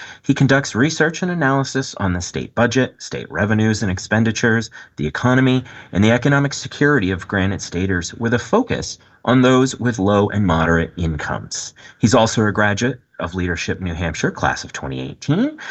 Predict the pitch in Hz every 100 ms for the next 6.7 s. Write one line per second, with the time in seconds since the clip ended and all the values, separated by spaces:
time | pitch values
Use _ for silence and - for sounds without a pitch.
0 | - - 185 156 165 165 165 160 143 139
1 | 127 113 117 110 101 104 98 92 - 87
2 | 95 - - 92 110 123 107 95 139 233
3 | 90 85 - - - 110 92 85 90 82
4 | 80 - 71 90 196 - 69 - 67 -
5 | - - - - 85 135 165 165 - -
6 | - - 165 190 110 202